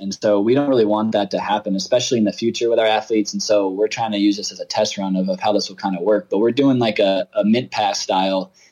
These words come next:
and we're kind of breaking it down into three separate dates, and they're, like, three weeks or four weeks apart, which will just kinda, like, give our, our community a little better time to grow organically and, and to not kinda have this hype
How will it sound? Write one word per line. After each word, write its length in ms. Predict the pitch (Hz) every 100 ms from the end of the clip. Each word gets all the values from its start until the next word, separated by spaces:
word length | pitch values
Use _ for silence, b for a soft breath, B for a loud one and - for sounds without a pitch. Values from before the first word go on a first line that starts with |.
| _
and 80 | 110
we're 80 | 113
kind 140 | 156
of 80 | 110
breaking 300 | 117 120 123
it 100 | 104
down 300 | 107 107 107
into 120 | 104
three 240 | - 107
separate 440 | 104 113 104 101 90
dates, 300 | 95 95 95
and 60 |
they're, 300 | 98 98 92 - _ _ _
like, 140 | 120 110
three 260 | - 143
weeks 380 | 127 117 110 -
or 80 | 110
four 240 | - 123
weeks 220 | 113 104 110
apart, 380 | - 98 92 - _ _ _ _ _ - -
which 160 | 131 127
will 60 |
just 140 | 131 131
kinda, 140 | 123
like, 160 | 110 98
give 160 | 104
our, 280 | 104 98 - -
our 120 | 107
community 440 | 107 101 104 104 101
a 80 |
little 420 | 95 98 95 92 - _
better 240 | - 107 98
time 360 | - 95 98
to 120 | 95
grow 540 | 90 98 98 98 98 95
organically 800 | 101 95 92 95 92 92 95 92
and, 200 | 87 80
and 120 | 95
to 80 | 95
not 240 | 95 90
kinda 180 | - 95
have 160 | 95 92
this 220 | 92 -
hype 320 | 95 95 92